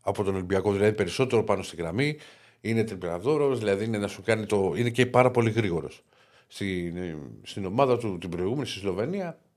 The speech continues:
ήταν, είχε βγάλει και πάρα πολλές assist.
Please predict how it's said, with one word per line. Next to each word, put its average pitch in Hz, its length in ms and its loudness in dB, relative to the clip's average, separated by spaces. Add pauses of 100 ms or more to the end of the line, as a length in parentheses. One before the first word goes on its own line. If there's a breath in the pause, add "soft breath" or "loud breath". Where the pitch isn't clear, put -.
(120)
ήταν, 104 360 -8 (800)
είχε 117 340 -4
βγάλει 120 220 -2
και - 100 -6
πάρα 127 240 0
πολλές 123 300 -2
assist. - 440 -6